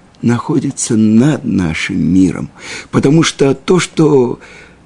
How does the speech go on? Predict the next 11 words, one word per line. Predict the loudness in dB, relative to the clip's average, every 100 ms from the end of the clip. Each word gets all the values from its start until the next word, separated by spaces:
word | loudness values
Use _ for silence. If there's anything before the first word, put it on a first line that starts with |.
| _ _ _
сказано | -10 -2 0 2 2 2
в | 2
наших | 0 -2 -6
святых | -4 -2 0 0
книгах, | 2 2 2 0 2
нет | 0 2
ни | 0
одной | 0 0 0 2 2
вещи | 0 0 -2 -4
в | 0
мире, | 4 6 6 4 2